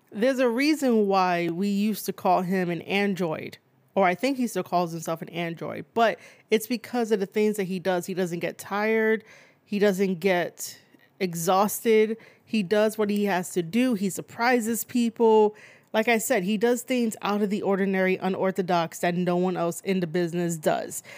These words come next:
So this match would definitely have been, should have been, I should say, should have been his in the bag. Alex was doing moves in this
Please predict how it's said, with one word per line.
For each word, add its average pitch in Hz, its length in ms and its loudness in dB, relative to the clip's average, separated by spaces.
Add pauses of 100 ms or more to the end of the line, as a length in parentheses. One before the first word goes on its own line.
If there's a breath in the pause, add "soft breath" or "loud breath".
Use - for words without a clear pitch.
(140 loud breath)
So 254 320 2
this 233 240 0
match 226 320 2
would 202 100 2
definitely 196 360 0
have 165 100 -8
been, 175 440 0 (480)
should 339 300 0
have 220 120 2
been, 175 400 0
I 185 120 2
should - 180 -6
say, 165 260 -4 (240 loud breath)
should 285 240 0
have 262 140 0
been 254 160 2
his 220 500 2
in 208 280 4
the 175 80 0
bag. - 460 -2 (540 loud breath)
Alex 285 380 0
was 254 140 2
doing 240 680 2 (240)
moves 247 560 4
in 214 500 4
this 208 640 2